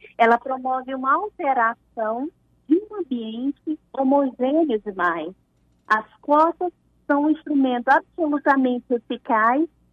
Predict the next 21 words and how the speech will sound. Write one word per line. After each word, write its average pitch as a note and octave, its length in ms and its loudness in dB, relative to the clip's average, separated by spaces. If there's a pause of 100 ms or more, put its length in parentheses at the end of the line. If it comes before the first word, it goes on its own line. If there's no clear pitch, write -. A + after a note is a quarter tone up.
que C#4 120 2
garante C#4 500 -2
a D4+ 60 2
inserção D#4 1120 -2 (220)
do A#3 180 2
sujeito C#4 560 0
racializado G#3+ 1200 0 (420)
em D#4 240 2 (220)
espaço C#4+ 800 0 (380)
o-, C#4+ 160 4 (180)
que E4+ 80 0
tem E4+ 260 0
se F#4 120 -14
mantido E4 1200 -2
homogêneo C#4+ 1000 0 (380)
ao A3+ 160 2
longo A#3 380 2
dos G#3 280 -4
anos, A3 440 -4 (280)
com D4 200 -4
somente E4 640 2